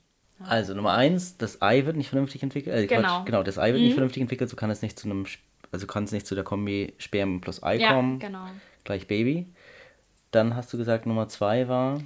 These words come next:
Speaker 1: Der Schleim,
Speaker 2: der
Speaker 1: das ist so eine
Speaker 2: Schleim.
Speaker 1: Art, so eine Art Schleim, der
Speaker 2: Mhm.
Speaker 1: wird verdickt, damit das Spermium erst gar nicht reinkommt tatsächlich, wie so ein Türsteher oder halt ein Netz.
Speaker 2: Und die dritte
Speaker 1: Ja.
Speaker 2: Sache war der Gebärmutterschleim, der sich halt normalerweise ausbildet, damit quasi das befruchtete Ei sich da drin nisten kann.
Speaker 1: Genau,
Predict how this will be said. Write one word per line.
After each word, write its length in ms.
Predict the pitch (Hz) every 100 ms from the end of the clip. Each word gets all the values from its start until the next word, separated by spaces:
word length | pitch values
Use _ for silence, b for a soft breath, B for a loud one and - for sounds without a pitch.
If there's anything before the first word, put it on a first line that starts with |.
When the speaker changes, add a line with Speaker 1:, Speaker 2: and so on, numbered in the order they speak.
| -
Speaker 1:
Der 100 | 208 190
Schleim, 420 | - 202 208 262
Speaker 2:
der 80 | 233
Speaker 1:
das 80 |
ist 40 | -
so 60 |
eine 140 | 101 -
Speaker 2:
Schleim. 120 | -
Speaker 1:
Art, 160 | - 196
so 40 | 190
eine 100 | 190
Art 160 | 196
Schleim, 480 | - 233 262 285 254
der 140 | 214 196
Speaker 2:
Mhm. 240 | 190 202
Speaker 1:
wird 140 | 208 -
verdickt, 380 | 185 262 -
damit 240 | 226 208 208
das 100 | 196
Spermium 240 | 202 202
erst 140 | 190 -
gar 80 | 196
nicht 200 | 196 -
reinkommt 540 | 214 226 208 160 156
tatsächlich, 420 | 175 - 170 -
wie 60 | 202
so 100 | 208
ein 120 | 202
Türsteher 580 | - 208 - 185 165 175
oder 120 | 180
halt 140 | 170 -
ein 60 |
Netz. 360 | 175 180 - - _ _ - -
Speaker 2:
Und 320 | 104 - -
die 60 | -
dritte 320 | - 107 123
Speaker 1:
Ja. 60 | 110
Speaker 2:
Sache 320 | 110 110 104
war 340 | 104 98 98
der 140 | - 95
Gebärmutterschleim, 720 | 95 101 104 101 98 95 95
der 80 | 92
sich 80 | 98
halt 80 | 90
normalerweise 460 | 92 98 95 92
ausbildet, 480 | 82 95 92 95 95
damit 320 | 95 92 - B B -
quasi 480 | 92 95 95 95 - _ -
das 140 | 92
befruchtete 520 | 101 - 104 - -
Ei 140 | 95 95
sich 100 | 95
da 120 | 90
drin 200 | 95 92
nisten 300 | 117 - 117
kann. 180 | 104 196
Speaker 1:
Genau, 220 | 180